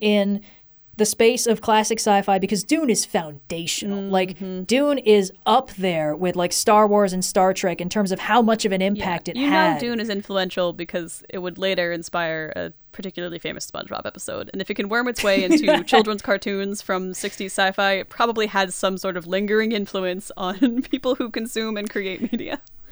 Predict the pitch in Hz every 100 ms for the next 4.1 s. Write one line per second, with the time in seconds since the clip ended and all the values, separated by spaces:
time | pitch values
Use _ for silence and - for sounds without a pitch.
0 | - - 202 208 208 226 156 185 214 226
1 | 214 220 214 208 180 151 - - - -
2 | - 277 370 392 359 - 247 311 427 494
3 | 370 - 302 294 277 - 233 247 254 226